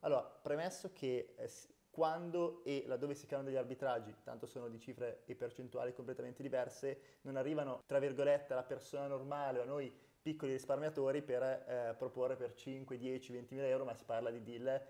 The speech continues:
multimilionari che non, non arrivano, insomma, eh, <laughs> a noi purtroppo, e sicur-, e se arrivasse comunque non hanno queste percentuali che non hanno senso.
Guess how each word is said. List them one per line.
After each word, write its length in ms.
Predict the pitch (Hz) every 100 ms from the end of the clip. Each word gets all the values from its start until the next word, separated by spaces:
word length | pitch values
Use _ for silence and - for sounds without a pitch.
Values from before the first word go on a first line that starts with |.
| -
multimilionari 920 | 139 143 135 135 127 127 135 117 123
che 200 | 127 131 -
non, 160 | 143 -
non 180 | 143
arrivano, 500 | 139 120 151 131 117
insomma, 480 | 113 110 120 113 110
eh, 560 | - - - - 110 113
<laughs> 160 | 110
a 60 | 120
noi 180 | 123 113
purtroppo, 680 | 113 113 - 113 - 120 - - -
e 140 | 147
sicur-, 260 | 147 139 127
e 60 |
se 140 | 147 143
arrivasse 380 | 139 127 113 123
comunque 220 | 120 123
non 140 | 123
hanno 260 | 127 127 131
queste 260 | 120 117 123
percentuali 560 | 117 110 123 120 117
che 180 | 113 117
non 160 | 123 120
hanno 160 | 120 120
senso. 460 | - 120 117 -